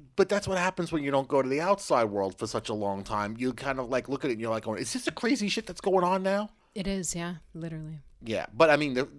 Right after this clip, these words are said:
Speaker 1: at least the fake news that I was reading was all kind of entertaining. Now, the, like, the real news is the scary <laughs> shit.
Speaker 2: Yeah, no,
Speaker 1: It's
Speaker 2: the real
Speaker 1: kinda like,
Speaker 2: news is
Speaker 1: whatever,
Speaker 2: the
Speaker 1: man.
Speaker 2: scary <laughs> shit.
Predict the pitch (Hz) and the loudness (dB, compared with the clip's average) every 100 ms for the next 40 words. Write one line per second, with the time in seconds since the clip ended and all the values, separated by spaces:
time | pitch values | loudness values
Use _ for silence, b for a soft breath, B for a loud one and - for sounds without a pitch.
0 | 160 147 151 170 143 - 127 113 123 110 | -2 0 0 -4 -6 0 -2 0 -4 0
1 | 113 151 113 101 95 92 95 98 - 101 | 2 2 0 -2 -4 -6 -2 -2 -2 -8
2 | 87 92 82 127 123 85 82 110 131 73 | -6 -10 -10 -8 -6 -6 -4 0 0 0
3 | 95 107 107 104 98 120 104 87 78 92 | -4 -6 -4 -4 0 0 0 -6 -8 -10
4 | - 107 107 117 151 165 185 202 196 190 | -6 -2 0 2 2 4 4 4 4 4
5 | 190 185 190 233 254 240 226 151 147 165 | 4 4 2 2 4 4 2 4 4 6
6 | 143 117 208 233 226 202 214 - - 196 | 6 4 2 2 2 0 0 -2 -6 -6
7 | 175 | -8